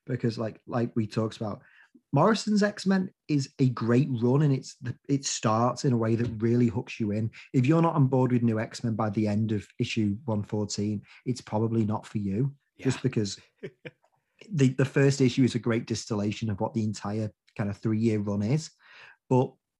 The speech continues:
Speaker 1: uh, Astonishing X-Men is more of a kind of true to form period in the X-Men's history, it does in some ways kind of scale back on some of the more kind of super modern aspects of what Morrison does to the characters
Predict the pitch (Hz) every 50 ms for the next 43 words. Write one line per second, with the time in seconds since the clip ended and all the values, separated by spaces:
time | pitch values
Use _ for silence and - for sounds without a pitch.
0 | _ _ _ - 143 135 131 139 156 - - 156 180 240 269 247 - 226 180 131
1 | - - 147 135 123 123 131 - _ - 147 156 160 151 139 143 139 143 139 139
2 | 135 143 143 143 135 131 135 - - 127 120 120 - - - - - 123 120 120
3 | - 123 - - - 120 113 110 107 107 104 101 - - _ _ _ _ _ _
4 | _ _ _ - 135 175 233 233 175 131 123 107 110 110 110 - - - 107 98
5 | 95 - 143 156 - - - 123 95 92 - - - - - - 139 139 131 117
6 | - _ - 147 147 160 165 139 143 151 147 143 139 - - - 139 135 143 139
7 | 127 123 120 - - 123 120 117 - - - - 123 120 123 123 117 101 - 110
8 | 120 127 - - 127 123 127 - - 123 117 113 107 - - - 117 110 110 110
9 | 107 107 104 117 110 113 113 - - - 123 120 120 - 131 123 117 110 113 110
10 | 120 - 156 147 143 147 156 - - - 160 170 196 - - - - - _ _
11 | - - - - _ _ _ _ 139 127 143 156 165 147 139 147 160 151 - 175
12 | 160 156 165 160 - - - 151 139 - 156 160 165 175 180 - - 185 190 190
13 | - -